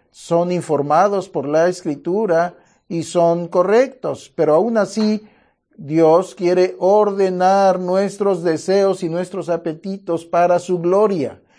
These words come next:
Quiere que prio-, prioricemos los más valiosos y que tengamos todo en una perspectiva correcta, eterna.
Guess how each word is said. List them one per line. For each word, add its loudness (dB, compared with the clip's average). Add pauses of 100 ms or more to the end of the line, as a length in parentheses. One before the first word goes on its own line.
(180)
Quiere 2
que 0 (520)
prio-, 4
prioricemos 0 (600)
los 0
más 0
valiosos 2
y -8
que -4
tengamos -4
todo 0
en -4
una -4
perspectiva -4 (120)
correcta, -4
eterna. 0